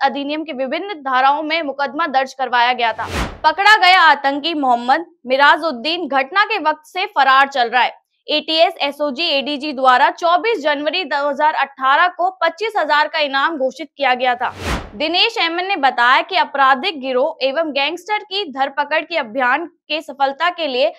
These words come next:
आईजी क्राइम प्रफुल्ल कुमार के पर्यवेक्षण एवं एजीटीएफ के अतिरिक्त पुलिस के अधिकारी विद्या प्रकाश के सुपरविजन तथा एसआई नरेंद्र सिंह के नेतृत्व में एसआई शैलेंद्र शर्मा,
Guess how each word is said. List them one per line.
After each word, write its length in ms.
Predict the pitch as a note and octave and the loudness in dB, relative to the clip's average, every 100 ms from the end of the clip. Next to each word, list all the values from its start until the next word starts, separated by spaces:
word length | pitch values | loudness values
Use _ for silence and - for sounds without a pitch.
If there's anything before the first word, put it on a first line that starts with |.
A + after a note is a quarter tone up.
| _ - D4 | _ -2 2
आईजी 340 | E4+ G4 A4+ | 2 2 -4
क्राइम 420 | A#4+ - D4 D#4 F#4+ _ | -4 0 2 2 -2 _
प्रफुल्ल 380 | D4 C#4+ F#4+ G4+ | -4 -4 -4 -4
कुमार 420 | F#4+ C4+ C4 D4+ | -2 0 2 0
के 220 | D4+ D4 F#4+ _ _ - | -2 -4 -4 _ _ 0
पर्यवेक्षण 640 | F4 F#4 A4 F#4+ F4+ F#4+ F#4+ C4+ | 0 2 0 -2 -4 -6 -4 -2
एवं 320 | C4 D#4 G#4 _ _ _ - | 0 -2 -4 _ _ _ -6
एजीटीएफ 680 | D#4+ D#4 G4+ G4+ F4 F4+ F4+ | -4 -2 -4 -2 2 2 2
के 60 | F#4 | -2
अतिरिक्त 460 | D4 E4 F#4 G4 F4+ | 0 -2 -4 -6 -6
पुलिस 280 | D#4+ D#4 F4 | -4 -4 -6
के 80 | E4 | -4
अधिकारी 580 | C4 B3+ C4 C4+ E4 F#4 | -2 -2 4 4 4 -2
विद्या 360 | C4+ A#3+ E4+ F#4 | -6 -4 -2 0
प्रकाश 500 | D4+ C#4 C#4 D#4+ - | -2 -2 0 -2 -4
के 200 | D#4+ F4 | -8 -8
सुपरविजन 680 | D#4+ C4 C#4+ D4+ C#4+ F#4+ F4+ | -10 -6 -4 -4 -6 -8 -4
तथा 280 | B3 B3 A3 - - - - | -4 -2 -2 -4 -6 -6 -2
एसआई 320 | C#4+ D#4+ F#4 F#4+ | 0 2 2 0
नरेंद्र 420 | D#4+ D#4+ F#4+ G4+ | 0 -2 -2 -6
सिंह 240 | G#4+ F#4 E4 | -6 -6 -4
के 160 | F#4 | -6
नेतृत्व 520 | D#4+ C#4+ C#4+ E4+ E4+ | -2 -4 -4 -6 -6
में 120 | C#4 D#4 | -4 0
एसआई 440 | C4 B3+ C#4+ D#4 | 0 0 0 0
शैलेंद्र 480 | - B3+ B3 C4+ C#4+ | -2 -2 -2 -2 -4
शर्मा, 440 | C#4+ B3+ B3 C#4+ | -2 -2 2 0